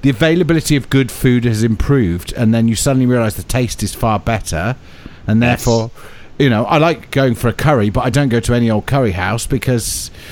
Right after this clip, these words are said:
Speaker 1: often they're, you know, it's just rank. You've got to find somewhere that, that freshly prepares the food and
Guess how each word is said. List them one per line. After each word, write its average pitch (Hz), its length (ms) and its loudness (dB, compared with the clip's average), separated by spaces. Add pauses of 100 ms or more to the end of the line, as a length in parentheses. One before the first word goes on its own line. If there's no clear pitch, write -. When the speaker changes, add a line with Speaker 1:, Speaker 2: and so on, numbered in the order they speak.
(560)
Speaker 1:
often 117 420 0
they're, 117 360 0 (420)
you 131 120 2
know, 104 180 0
it's - 140 -8
just - 200 -4
rank. 131 520 -2 (160)
You've 117 140 0
got 127 100 2
to 107 40 0
find 107 280 0
somewhere 107 260 0
that, 104 140 -6 (180)
that 120 160 0 (460)
freshly - 400 -2
prepares 113 400 0
the 110 100 -4
food 120 500 0 (380)
and 98 640 -2